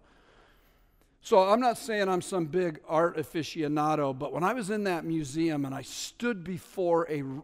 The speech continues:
a masterpiece by Rembrandt,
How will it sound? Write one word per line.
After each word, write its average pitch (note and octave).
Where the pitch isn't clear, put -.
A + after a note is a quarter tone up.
a C#3
masterpiece F#3
by C3+
Rembrandt, C3+